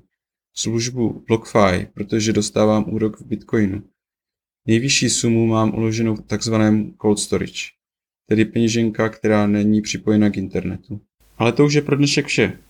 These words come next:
Tento podcast je součástí newsletteru pro investory, ke kterému se můžete přihlásit na romaninvestor tečka cé zet. Služby, které mám rád a používám.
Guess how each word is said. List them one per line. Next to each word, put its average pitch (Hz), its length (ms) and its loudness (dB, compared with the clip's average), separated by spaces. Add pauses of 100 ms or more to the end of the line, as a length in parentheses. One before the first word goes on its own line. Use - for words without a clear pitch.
(680)
Tento 120 220 2
podcast 107 560 -2
je 135 60 2
součástí 117 580 0
newsletteru 104 560 0
pro 101 200 -2
investory, 107 640 0 (360)
ke 123 120 -2
kterému 160 360 4
se 156 140 2
můžete 139 360 4
přihlásit 120 640 0
na 101 100 2
romaninvestor 113 760 0
tečka 104 320 -4
cé 104 200 -2
zet. 90 340 -8 (1040)
Služby, 120 400 0
které 147 300 4
mám 101 240 4
rád 95 320 -2
a 151 40 -2
používám. 104 760 0